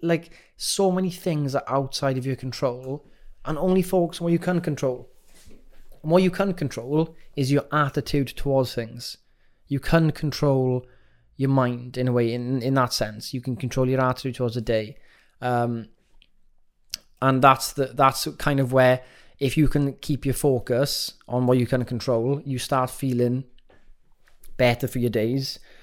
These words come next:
And you start shielding yourself from these chronic stressors, right? Hopefully that's sinking in, because, uh, I know what it's like. It is stressful, and it, you can get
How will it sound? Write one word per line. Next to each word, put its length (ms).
And 80
you 40
start 220
shielding 420
yourself 440
from 120
these 140
chronic 400
stressors, 760
right? 200
Hopefully 880
that's 360
sinking 340
in, 280
because, 540
uh, 340
I 80
know 120
what 60
it's 160
like. 280
It 120
is 180
stressful, 720
and 200
it, 200
you 160
can 340
get 440